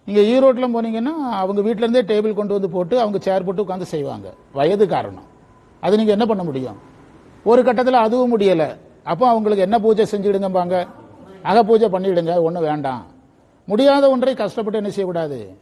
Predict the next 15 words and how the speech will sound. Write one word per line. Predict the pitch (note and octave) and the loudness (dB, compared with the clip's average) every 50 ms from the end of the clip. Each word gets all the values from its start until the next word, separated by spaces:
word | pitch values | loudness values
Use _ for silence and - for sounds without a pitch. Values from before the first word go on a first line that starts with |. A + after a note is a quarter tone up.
| _ _ | _ _
செய்யக்கூடாது. | - - E3 E3+ F#3 F3+ D3 C#3 B2 F2+ F2+ - _ _ _ | -10 -8 -6 -4 -4 -6 -6 -10 -12 -12 -16 -20 _ _ _
பாத | - D#3 F#3 G#3 G#3+ | -6 -4 -2 2 2
யாத்திரை | G#3+ G#3 G#3 F3 G#3 G3+ F3 | 2 2 2 0 -2 -2 0
போயிட்டு | G3 G3+ G#3+ F3 G3+ | 0 0 0 0 -2
வந்து | G3+ G3+ G3+ G#3+ | -2 0 0 0
நடக்க | F#3 F3+ F#3+ F#3 F#3 | 0 0 -2 -2 -2
முடியலன்னு | G3+ G3 G3+ G3+ G3+ F#3+ E3 | 0 0 0 0 0 0 -2
படுக்கிறதுக்கு, | F3 E3 F#3+ F#3+ F#3 F3 D3+ C3+ A2 C#3 C#3 C#3 C#3 C3+ B2+ - - - _ _ _ _ _ _ _ | -2 0 0 0 0 0 0 0 -2 -2 -2 -2 -2 -2 -6 -8 -14 -20 _ _ _ _ _ _ _
வீட்ல | E3+ A3 A#3 G#3 A#3+ | 2 2 4 4 4
இருக்கிறவங்களெல்லாம் | G#3+ G3+ G3 G#3 G3 G3 G3+ G3+ G3+ F#3+ E3+ | 2 2 2 0 2 2 2 2 2 0 -2
டிஸ்டர்ப் | F3+ - - G#3 F3 F3 | -6 -4 -4 -4 -4 -4
பண்றதுக்கு, | E3 E3 D#3+ C#3+ C#3 A#2+ - C3 C3 C3 B2 A#2+ - - - _ _ _ _ _ | -4 -4 -4 -4 -6 -8 -6 -6 -6 -6 -8 -10 -12 -16 -20 _ _ _ _ _
அதே | - B2+ D3 F#3+ A3+ B3+ C4 | -6 -2 2 4 4 4 4
முருகனை | A#3 A3+ A3+ A3+ A#3+ A#3+ B3 B3 | 4 2 2 2 2 0 0 -2
இங்க | A#3+ A3+ A3+ A3 A3 G#3 G3+ G3 F#3 F3+ | -2 -2 0 0 0 0 0 0 -2 -2